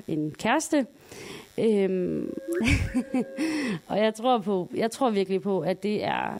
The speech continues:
øhm, ja, at det forhold er en del af det, Gud hele tiden har ville gøre. Øhm, at velsigne mig med et sundt forhold, øhm, som bare er noget helt andet. Øhm, hvor vi sammen søger Gud, øh, hvor vi begge lader os lede af ham, øh, og hvor vi sætter Gud før alt andet.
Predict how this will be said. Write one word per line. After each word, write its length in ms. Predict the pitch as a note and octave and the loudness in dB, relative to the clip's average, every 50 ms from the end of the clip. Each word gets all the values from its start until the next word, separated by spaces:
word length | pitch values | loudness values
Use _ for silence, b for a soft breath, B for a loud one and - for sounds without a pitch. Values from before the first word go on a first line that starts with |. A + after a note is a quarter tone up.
| - | -4
øhm, 800 | - F#3+ F#3+ F3+ - - - - - - - - - - - F3+ - - - - - - - - - | -2 -2 -2 0 -2 -2 -4 -4 -6 -6 -6 -6 -6 -6 -8 -10 -10 -14 -20 -20 -20 -20 -12 -6 -2
ja, 180 | G#3 G#3+ - G#3 | -2 0 0 0
at 100 | G#3 B3 | 0 -2
det 100 | B3 - | -2 0
forhold 400 | - A#3+ A#3+ B3 A#3 A#3 G3 F#3 | 2 2 2 2 4 2 2 2
er 60 | G#3 | 2
en 140 | G3+ G3+ G3 | 2 2 2
del 180 | C4+ C4+ A3 | 2 2 2
af 80 | F3+ E3+ | 0 0
det, 280 | - F#3 F#3 G3 F#3 | 2 0 0 0 -2
Gud 160 | - - G#3 G3+ | -2 -2 -2 0
hele 200 | F3+ A#3 B3+ A#3+ | 0 0 0 0
tiden 200 | - A3 F#3+ F3 | 0 -2 -2 0
har 60 | F3 | 0
ville 180 | E3+ E3 D#3+ | 0 -2 -2
gøre. 360 | D#3+ - D#3+ E3 E3 F3+ F#3+ F#3+ B B B B B B B B B B | -2 0 0 0 0 0 -2 -4 B B B B B B B B B B
Øhm, 640 | - F#3 F#3+ F3+ E3+ - - - - - - - - - - | -2 0 0 0 0 -2 -4 -4 -4 -6 -6 -6 -8 -6 -6
at 160 | - G3 F#3 | -4 -2 -2
velsigne 340 | G#3 G#3 - - A#3+ A3 G3+ | -2 -2 -2 -2 -2 0 0
mig 120 | F#3+ F3+ | 2 2
med 80 | F#3 E3+ | 0 0
et 80 | E3+ | -2
sundt 300 | - - - - - - | 0 0 0 0 0 -2
forhold, 560 | - - G3 F3+ F3+ F#3+ F3+ F3 D#3 - - - | -2 -2 0 0 2 2 0 0 -2 -2 -2 -2
øhm, 560 | F#3 F#3 F#3 F3 F3 D#3 - - - - - - - - - | 0 0 0 0 0 -2 -2 -2 -4 -4 -6 -6 -8 -8 -4
som 240 | - - - G3 F#3+ | -2 0 0 2 2
bare 120 | G3 F#3 | 2 4
er 40 | F#3 | 4
noget 140 | F#3+ F#3+ F3+ | 4 2 2
helt 200 | G#3+ A3+ F#3 D#3+ | 2 0 0 0
andet. 280 | F3 E3+ F3 F3+ F#3 F3+ B B B B B B B B B B B B B B | 0 0 0 0 0 -2 B B B B B B B B B B B B B B
Øhm, 400 | - G3 G3 F3+ E3+ F3 F3 E3+ | 2 2 2 4 2 2 2 2
hvor 140 | E3+ F3+ F#3 | 2 2 0
vi 100 | E3+ F#3 | 0 0
sammen 280 | - A#3+ A3+ A3+ G3+ | 0 0 0 0 0
søger 300 | - - G3 G3 F#3+ F#3+ | 0 0 0 2 2 2
Gud, 540 | F#3+ F#3+ G3+ G3+ G3 G#3 G#3+ G#3+ A3 A3+ B3+ A#3+ | 0 0 0 2 2 2 2 2 0 0 -2 -2
øh, 480 | F#3+ F3+ F3+ F3+ F3 E3+ - - - - | 0 0 0 0 0 0 -2 -2 -2 -2
hvor 120 | F#3 F3+ | -2 -2
vi 120 | E3 G3+ | -2 -2
begge 400 | F3+ - G3 G3+ F#3+ G#3 G3+ G3 | 0 0 0 0 2 0 0 0
lader 180 | F#3 - F#3 F#3 | -2 0 0 0
os 160 | F3+ F3+ - | -2 -2 -2
lede 260 | G3 G3+ G3+ A3 A3+ | -2 0 2 2 2
af 60 | G#3+ F#3 | 2 2
ham, 280 | F#3 F#3 F#3+ G3 G3 G3 - - - | 2 2 0 0 -2 -6 -8 -6 -2
øh, 220 | F#3 F3+ E3+ - - | -2 0 0 0 0
og 60 | - | 0
hvor 120 | F#3 G3 F#3+ | 0 0 0
vi 100 | F#3 F#3 | 0 -2
sætter 240 | - - F#3 F3+ | -2 -2 -2 -2
Gud 200 | F3 - G3 G3+ | -2 -2 -2 -2
før 180 | F#3 - - G3 | -2 -2 -2 -2
alt 200 | E3 E3 F3 - | 0 0 -2 0
andet. 240 | E3 F3 F3+ F#3 | 0 0 0 0